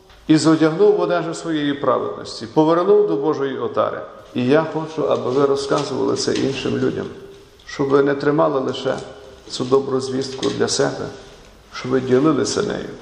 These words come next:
щоб ви свідчили про Христа як дорогу, правду і життя. Нехай Господь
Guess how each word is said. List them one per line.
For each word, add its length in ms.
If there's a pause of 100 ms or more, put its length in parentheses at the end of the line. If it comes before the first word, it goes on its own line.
(240)
щоб 220
ви 180
свідчили 760 (520)
про 160
Христа 680 (800)
як 280
дорогу, 600 (500)
правду 520 (480)
і 120
життя. 420 (1300)
Нехай 480 (100)
Господь 540